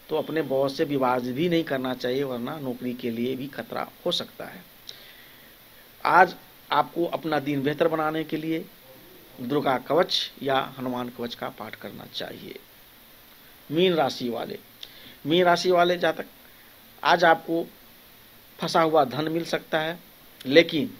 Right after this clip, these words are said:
आपको ओवर कॉन्फिडेंस से बचना चाहिए, नहीं तो आप कोई समस्या में, विवाद में फंस सकते हैं। सेहत पर भी ध्यान देने की ज़रूरत है, वरना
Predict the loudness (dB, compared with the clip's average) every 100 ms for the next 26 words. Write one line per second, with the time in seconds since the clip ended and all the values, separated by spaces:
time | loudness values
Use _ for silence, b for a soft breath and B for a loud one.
0 | -20 -20 -20 -20 -20 -20 -20 -20 B B
1 | B -2 -2 -2 -2 -2 -6 -20 -4 0
2 | 2 0 -2 -4 -4 -2 -4 -4 -6 -4
3 | -4 -6 -4 -4 -4 -8 B B B B
4 | -20 -20 -16 -6 0 0 4 4 4 -8
5 | -20 -20 -20 -20 -20 -20 -20 -20 -20 -20
6 | -20 -2 2 2 0 -18 -20 -20 -20 -20
7 | -20 -20 -20 -20 -4 -2 0 0 -2 2
8 | 2 2 -4 -8 -6 2 2 2 -2 -6
9 | -6 -6 -4 -6 -8 -10 -20 -16 -4 2
10 | 2 0 -2 -2 -4 -2 -2 -2 -2 -4
11 | -6 -6 -2 -2 0 -2 -2 -8 -20 -20
12 | -10 -6 -4 -4